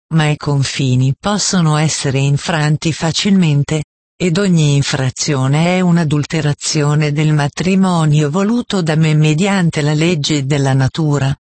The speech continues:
del convivere di uomo e donna allo scopo della procreazione della razza umana.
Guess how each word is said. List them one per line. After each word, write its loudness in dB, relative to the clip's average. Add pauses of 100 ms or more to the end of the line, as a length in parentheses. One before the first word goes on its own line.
(160)
del -4
convivere 0
di 2
uomo 0
e 0
donna 2
allo 0
scopo -4
della 0
procreazione -2
della 0
razza -2
umana. 0